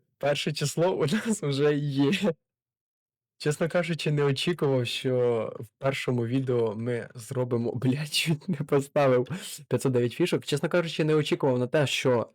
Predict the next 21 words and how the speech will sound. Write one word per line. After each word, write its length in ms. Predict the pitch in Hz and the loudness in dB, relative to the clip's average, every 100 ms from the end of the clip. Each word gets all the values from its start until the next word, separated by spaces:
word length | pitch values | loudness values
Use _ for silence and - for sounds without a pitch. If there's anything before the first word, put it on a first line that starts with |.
| - | -8
перший 440 | 139 139 - 120 107 | -2 -2 0 -2 0
дефолт 500 | 120 - 175 151 131 | 0 2 2 2 2
ми 200 | 127 120 | 2 4
зловимо 440 | 131 135 123 120 - _ _ | 4 4 2 0 -4 _ _
в 240 | - - | -20 -4
першій 260 | 160 156 147 | -2 0 -2
же 80 | 147 | -2
серії, 460 | - 233 214 190 | 2 4 4 4
нам 180 | 143 131 | 2 0
падає 380 | 135 127 120 113 | 0 2 2 0
шістнадцять 480 | - 147 147 131 123 | 0 0 0 -2 -2
тридцять 260 | 147 175 | -4 -4
шість, 280 | - 185 143 | 0 0 0
ми 160 | 147 147 | 0 2
зара-, 400 | 131 131 139 131 | 2 2 0 0
забираємо 560 | 139 156 170 180 160 - - - - | 0 2 2 0 -4 -8 -18 -8 0
один 440 | 151 131 151 160 | 2 4 2 2
мільйон 420 | 139 131 139 160 | 2 4 4 4
вісімсот 520 | 127 131 127 - 147 - | 2 -2 -4 -4 -6 -2
тисяч 360 | 131 131 - - | -4 -4 -14 -6
фішок. 400 | 127 - - | -4 -4 -10